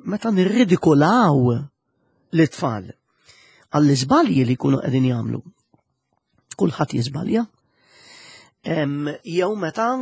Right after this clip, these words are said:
ikun hemm xi każ ta' buljar fl-iskola jew mal-ħbieb. Minflok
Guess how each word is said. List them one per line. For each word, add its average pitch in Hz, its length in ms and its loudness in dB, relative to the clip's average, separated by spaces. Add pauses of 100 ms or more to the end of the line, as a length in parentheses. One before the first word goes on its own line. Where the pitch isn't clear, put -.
ikun 160 320 -4
hemm 180 180 -2
xi 247 160 -4
każ 156 400 -2
ta' 170 80 -2
buljar 175 640 2
fl-iskola 170 720 0
jew 143 160 -2
mal-ħbieb. 208 600 0 (1040)
Minflok 214 880 0